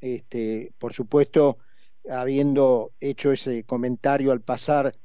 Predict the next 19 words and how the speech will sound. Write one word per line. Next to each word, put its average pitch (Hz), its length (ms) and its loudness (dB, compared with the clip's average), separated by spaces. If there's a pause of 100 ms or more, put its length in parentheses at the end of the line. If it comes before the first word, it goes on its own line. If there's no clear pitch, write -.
(340)
de, 117 480 -4
de 113 260 -6
que 123 120 -2
te 117 140 2
habías 131 440 4 (360)
ido 135 300 4
del 135 120 2
Congreso, 151 460 2
no 151 220 0
podía 151 380 2
dejar 135 280 -4
de 131 100 -8
preguntarte 117 680 -6
qué - 140 -6
estaban 131 400 -2
tratando, 113 640 -4
pero 190 320 6 (300)
quiero 208 260 4
aprovechar 170 580 0